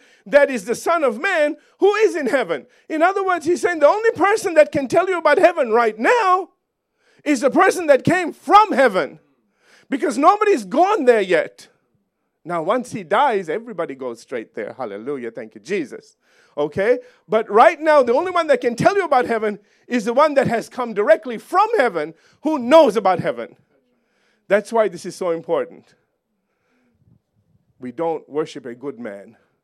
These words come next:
We worship God, who came from heaven to tell us about heaven and about heavenly things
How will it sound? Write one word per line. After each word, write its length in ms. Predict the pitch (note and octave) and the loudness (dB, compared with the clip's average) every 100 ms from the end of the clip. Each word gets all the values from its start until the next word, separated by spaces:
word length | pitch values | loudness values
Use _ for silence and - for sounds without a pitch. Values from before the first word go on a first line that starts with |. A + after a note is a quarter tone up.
| _ _ _ _ _ | _ _ _ _ _
We 160 | B2 A#2+ | -14 -8
worship 560 | C#3 D3 - C#3 - D3+ C#3+ | -4 -6 -6 -16 -16 _ -12
God, 400 | C3+ G#2+ E2+ - _ _ _ _ _ _ _ _ _ _ _ _ _ | -10 -8 -10 -18 _ _ _ _ _ _ _ _ _ _ _ _ _
who 160 | C#3 | -10
came 340 | - D#3+ C3 A2+ | -8 -6 -8 -14
from 360 | - G3 F#3+ | -6 -4 -4
heaven 420 | E3+ B2+ G#2+ G2+ _ _ _ _ _ - | -8 -12 -12 -18 _ _ _ _ _ -20
to 80 | D3+ | -10
tell 280 | D3+ D3 | -4 -2
us 200 | D#3+ - | -4 -6
about 340 | D#3+ B2 F#3 - | -8 -4 -4 -6
heaven 440 | E3 A2 G#2+ G2+ _ _ _ _ _ _ _ _ _ - | -8 -10 -12 -18 _ _ _ _ _ _ _ _ _ -16
and 160 | C3 A#2+ | -14 -8
about 340 | A#2 C#3 - - | -6 -6 -8 -12
heavenly 480 | F3 C3+ A#2+ A2+ | -12 -10 -12 -14
things 500 | A2 B2+ E2+ _ - | -14 -16 -18 _ -20